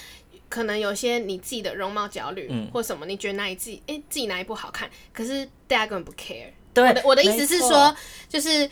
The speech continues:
Speaker 1: 大家不会觉得，诶，你这个，你这个根本没什么，不会影响什么，
Speaker 2: 嗯。
Speaker 1: 可是自己会给自己很大的那个。
Speaker 2: 会放大自己那个缺点很大。
Speaker 1: 嗯，对，所以其实很多事情你觉得自己不完美，但其实大家觉得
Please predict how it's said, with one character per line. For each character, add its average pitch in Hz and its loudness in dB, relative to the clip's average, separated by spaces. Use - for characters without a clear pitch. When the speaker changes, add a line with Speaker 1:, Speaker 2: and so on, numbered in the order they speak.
Speaker 1:
大 320 6
家 269 6
不 269 2
会 277 6
觉 233 0
得， 208 2
诶， 359 -2
你 247 -2
这 320 2
个， - -10
你 233 -4
这 320 -2
个 214 -8
根 277 0
本 233 0
没 202 -4
什 202 -8
么， 143 -10
不 - -6
会 254 4
影 233 2
响 214 -4
什 214 -6
么， 190 -6
Speaker 2:
嗯。 190 -12
Speaker 1:
可 262 0
是 359 4
自 392 0
己 220 -4
会 247 2
给 196 -4
自 - -12
己 202 -6
很 196 -6
大 208 0
的 123 -8
那 208 -10
个。 - -16
Speaker 2:
会 202 0
放 165 -2
大 156 4
自 285 -6
己 123 -8
那 123 -8
个 110 -8
缺 - -4
点 104 -4
很 - -14
大。 - -20
Speaker 1:
嗯， - -
对， - -10
所 381 4
以 349 4
其 262 -4
实 247 -2
很 214 -6
多 247 2
事 247 -6
情 220 -4
你 190 -6
觉 196 -4
得 202 -2
自 - -8
己 196 -6
不 214 -4
完 175 -2
美， 156 -10
但 247 -2
其 220 -10
实 175 -12
大 220 -4
家 208 -2
觉 180 -12
得 151 -10